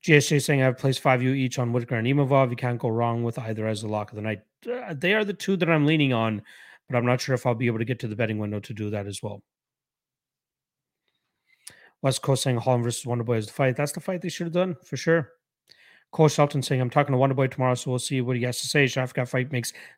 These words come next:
zero sense. I hope you convince him not to take that fight." <laughs> Huge lose-lose there for him, in my opinion. J S J saying, "How big of a star would Demetrious Johnson be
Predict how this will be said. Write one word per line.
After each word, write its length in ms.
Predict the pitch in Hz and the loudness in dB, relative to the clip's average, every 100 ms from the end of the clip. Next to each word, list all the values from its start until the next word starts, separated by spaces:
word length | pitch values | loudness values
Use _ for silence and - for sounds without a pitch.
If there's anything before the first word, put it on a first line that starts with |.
| - | -2
zero 220 | 117 196 | 6 6
sense. 480 | - 196 139 - - _ _ - | 8 4 4 0 -8 _ _ -10
I 180 | 117 113 | -6 2
hope 220 | 180 190 | 4 4
you 80 | 165 | 2
convince 340 | 160 175 - | 2 2 2
him 100 | 147 | 0
not 220 | 147 147 | 0 0
to 80 | 151 | -2
take 220 | 151 147 | -2 0
that 180 | 131 127 | 0 -2
fight." 280 | 131 110 - _ _ _ _ - | 0 -2 -2 _ _ _ _ -6
<laughs> 80 | 165 - - 165 - - _ 160 _ _ - - - - - - - - - _ _ | -6 -8 -12 -12 -12 -18 _ -20 _ _ -20 -20 -18 -16 -16 -18 -20 -20 -20 _ _
Huge 400 | - 175 185 135 | 2 6 6 6
lose-lose 460 | 147 160 131 147 127 | 6 6 6 4 4
there 180 | 123 113 | 0 -4
for 160 | 117 | -6
him, 180 | 101 104 | -6 -6
in 80 | 104 | -6
my 160 | 104 101 | -6 -6
opinion. 320 | - 104 98 | -8 -10 0
J 200 | 165 185 | 4 4
S 100 | - | 4
J 180 | 185 160 | 2 2
saying, 180 | 151 | 0
"How 120 | 131 143 | 0 2
big 180 | 147 | 2
of 80 | 143 | 2
a 60 | 131 | 0
star 200 | - 139 | -2 0
would 280 | 127 123 143 | 0 -4 -6
Demetrious 320 | 127 127 117 | -6 -6 -6
Johnson 340 | 131 131 123 | -4 -4 -4
be 240 | 117 117 | -2 -2